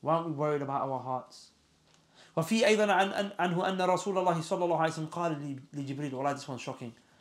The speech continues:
The Prophet said to Jibreel, he said, "ما لي لم أرى ميكائيل ضاحكا، ضاحكا قط." He said, "Oh Jibreel, why is it that I don't see the angel Mikael ever laugh?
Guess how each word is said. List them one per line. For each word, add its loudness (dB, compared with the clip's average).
The -6
Prophet -4
said -4
to -4
Jibreel, -2
he -12
said, -6
"ما -2
لي -2
لم -2
أرى -6
ميكائيل -10
ضاحكا، -6
ضاحكا -2
قط." -14
He -12
said, -4
"Oh -2
Jibreel, -2
why -8
is -4
it -6
that -4
I -2
don't -2
see -8
the -6
angel -6
Mikael -8
ever -4
laugh? -8